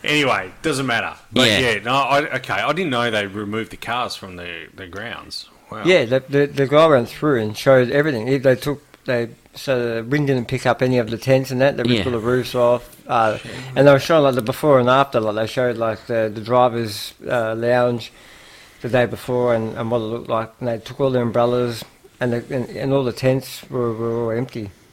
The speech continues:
Speaker 3: There's a lot of cars there too, to bring, and then to bring 'em all back.
Speaker 2: Mm.
Speaker 1: That's a, yeah, massive blow to the
Speaker 3: Mm.
Speaker 1: s-, to the, the event, really losing a day because, you know, it's a massive, massive event. Like, thousands and
Speaker 3: Where they
Speaker 1: thousands
Speaker 3: pull
Speaker 1: of
Speaker 3: 'em?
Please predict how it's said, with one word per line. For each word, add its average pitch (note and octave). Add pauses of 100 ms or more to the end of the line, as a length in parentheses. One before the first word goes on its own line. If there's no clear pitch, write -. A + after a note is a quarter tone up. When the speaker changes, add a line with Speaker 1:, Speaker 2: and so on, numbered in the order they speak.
(140)
Speaker 3:
There's D#3+
a F#3+
lot G#3
of B2
cars C3+
there G#2+
too, D#3
to -
bring, F3
and D#3+
then D#3+
to C3
bring C3+
'em B2
all A2+
back. A#2+ (320)
Speaker 2:
Mm. B2 (340)
Speaker 1:
That's G3+
a, F#3+
yeah, F3
massive D#3
blow G#2
to G#2
the A#2+
Speaker 3:
Mm. C3+
Speaker 1:
s-, - (160)
to -
the, D#2
the F#2+
event, F#2+
really G2
losing G#2
a F2
day F2
because, G#2+
you A#2+
know, F2
it's F#2
a C3
massive, B2
massive C3
event. E2 (140)
Like, G#2+ (680)
thousands D3
and F#2+
Speaker 3:
Where B3+
they C4
Speaker 1:
thousands G2+
Speaker 3:
pull A#3
Speaker 1:
of D#4+
Speaker 3:
'em? G#3+